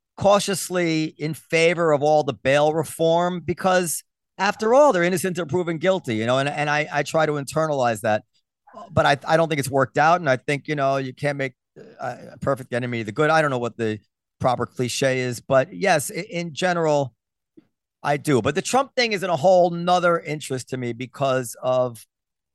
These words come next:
h-, how often, in my opinion, like the David French example, and he's hardly alone, and this goes back to all the Russia stuff, how really, really smart people that I know just seem to be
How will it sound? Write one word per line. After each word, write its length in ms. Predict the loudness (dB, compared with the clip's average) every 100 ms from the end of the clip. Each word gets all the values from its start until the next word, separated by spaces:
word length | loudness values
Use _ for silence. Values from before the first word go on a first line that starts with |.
| -14
h-, 160 | -12 -10
how 240 | -4 0
often, 340 | 2 0 -2 -10
in 280 | -12 -14 -4
my 200 | -2 0
opinion, 340 | -2 -6 -2
like 160 | -2 -4
the 80 |
David 340 | -4 -4 -4 -6
French 300 | -4 -4 -6
example, 500 | -8 -6 -6 -4 -6
and 120 | -6
he's 120 | -10 -12 -2
hardly 300 | -2 0 -6
alone, 420 | -4 -2 -2 -4
and 100 | -6
this 120 | -6
goes 160 | -6 -4
back 200 | -4 -4
to 60 |
all 180 | -6 -8
the 100 | -6
Russia 320 | -4 -6 -6
stuff, 400 | -14 -10 -10 -10 _ _ _ _ _
how 380 | -4 0 0 -2
really, 360 | -6 -6 -4 -2
really 260 | -2 -2 -2
smart 580 | -4 -2 2 2 2 -6 _
people 380 | -6 -6 -4 -2
that 100 | -2
I 160 | -4
know 460 | -4 -6 -6 -8 -12 _ -20 _ _ _ _ _ _ -20
just 200 | -6 -4
seem 180 | -2 -2
to 80 | -4
be 380 | -4 -2 -2